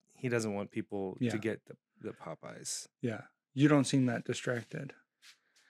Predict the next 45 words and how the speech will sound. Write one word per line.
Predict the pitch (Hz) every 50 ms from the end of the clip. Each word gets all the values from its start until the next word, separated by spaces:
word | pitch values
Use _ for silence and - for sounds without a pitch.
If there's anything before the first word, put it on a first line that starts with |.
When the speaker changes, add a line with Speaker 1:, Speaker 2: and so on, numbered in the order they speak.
| _ _ _ _ _ _ _ _ _ _ _ -
Speaker 1:
I, | 131 143 147 147 147 147 147 147 147 147 147 147 147 147 139 - -
um, | 139 143 139 135 131 127 123 120 120 113 113 113 110 110 110 110 113 - - _ _ _ _ _ _ _ _ - -
I | 123
kinda | - - 131 131 127
started | - - 139 131 123 117 113 -
focusing | - 120 113 - - 120 - 123 117 113
in | 107 110 110 107 107 107 101 101 104 -
once | - 110 113 110 -
I | 110 107
heard | 101 104 107 104 101 95
Gabe | - 101 101 107 101 - _
talking, | - 123 110 117 - 123 117 117 117 123 - - - - - - -
Speaker 2:
<laughs> | _ _ _ - - - - -
Speaker 1:
and, | 151 131 120 117 117 113 110 107 104 101 - _ _ _ _ _ _ -
and | - 117 117 120
then | 113 110
I, | 107 104
all | - 123 120 120
I | 120
could | - - -
think | 117 113
about | 107 104 -
was | 107 101
Gabe | - - 101 98 98
was, | 98 95 - - - _
what | - 104 98 -
Gabe | 113 110 104 92
was | 98 -
saying | - 113 113 107 101
and | 139 123
Speaker 2:
Oh, | 113
Speaker 1:
how | 110 110
Speaker 2:
yeah. | 113 107
Speaker 1:
good | 107 104
of | 98 87
a | 98
point | - - - 110 104 101
it | 101 - -
was. | - - - 101 - 104 - - - -
Speaker 2:
Yeah. | 120 110 - - _ _ _ _ _ _ _ _ _ _ _ _ -
So | 110 110 135
Speaker 1:
Um, | 139 135
Speaker 2:
you | 131
were | 123 120
actually | 120 113 110 - - 120 110 104 104 104 104 101